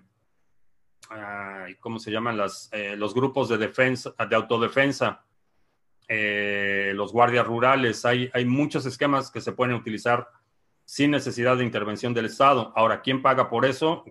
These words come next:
Quien recibe el beneficio de la seguridad. Eso es invariable. Eh, el peor, el, la peor forma de hacerlo es a través del Estado, porque es no solo la corrupción, sino el uso, eh, ineficiente de recursos.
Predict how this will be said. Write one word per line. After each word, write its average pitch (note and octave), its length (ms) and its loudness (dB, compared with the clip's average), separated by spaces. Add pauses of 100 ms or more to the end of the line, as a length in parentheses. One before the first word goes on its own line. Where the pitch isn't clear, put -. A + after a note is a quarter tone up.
Quien G#2+ 220 -6
recibe G#2 360 -2
el A2+ 60 0
beneficio G#2 420 -6
de G#2 60 -2
la F#2+ 60 -2
seguridad. G#2+ 500 0 (140)
Eso G#2+ 260 -12
es - 260 -18 (1120)
invariable. A2+ 720 2 (240)
Eh, G2+ 400 -4 (380)
el A2 220 -2
peor, D3 500 6
el, A#2 340 -4
la A2+ 240 2
peor C#3+ 240 6
forma C#3+ 300 4
de A#2 80 2
hacerlo C3+ 500 4
es A#2 360 -2 (280)
a A2+ 160 0
través A2 320 4
del A2 140 -2
Estado, A#2 600 2
porque G2+ 460 -10
es - 280 -18 (840)
no A#2 180 0
solo B2 320 4
la A2 140 2
corrupción, A2 440 0
sino A2 280 -2
el G#2 100 -2
uso, A#2+ 560 0 (420)
eh, G#2+ 320 -4
ineficiente A#2 680 -2
de G#2 100 -4
recursos. A#2 680 -4